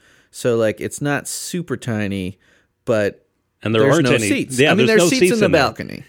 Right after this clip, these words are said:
Speaker 1: There's seats in the balcony,
Speaker 2: Yeah.
Speaker 1: but more like tables with chairs than, like, rows of seats. It was an old theater that I assume had s-, chairs at some
Speaker 2: Right.
Speaker 1: point,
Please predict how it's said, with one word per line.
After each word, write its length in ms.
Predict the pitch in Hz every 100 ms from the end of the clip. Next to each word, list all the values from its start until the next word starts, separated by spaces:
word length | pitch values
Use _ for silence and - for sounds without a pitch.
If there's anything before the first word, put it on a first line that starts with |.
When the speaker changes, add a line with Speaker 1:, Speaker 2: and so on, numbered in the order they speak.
| _
Speaker 1:
There's 160 | 131 -
seats 220 | 202 -
in 80 | 190
the 80 |
balcony, 380 | 165 143 117 117
Speaker 2:
Yeah. 260 | 90 78 - -
Speaker 1:
but 120 | 147
more 140 | 180 185
like 220 | 123 -
tables 480 | - 156 113 107 110
with 160 | 107 - _
chairs 580 | - - 131 117 95 95
than, 160 | 104 92
like, 140 | 98
rows 360 | 101 110 104 98
of 80 | 90
seats. 400 | - 123 98 - - - -
It 180 | 113
was 280 | 127 160 226
an 100 | 196
old 180 | 139 123
theater 280 | 139 120 117
that 120 | 113
I 60 | 113
assume 300 | 110 185 165
had 180 | 147 123
s-, 180 | - -
chairs 420 | - 127 117 -
at 220 | 104 104
some 200 | - 135
Speaker 2:
Right. 240 | 110 92 107
Speaker 1:
point, 180 | -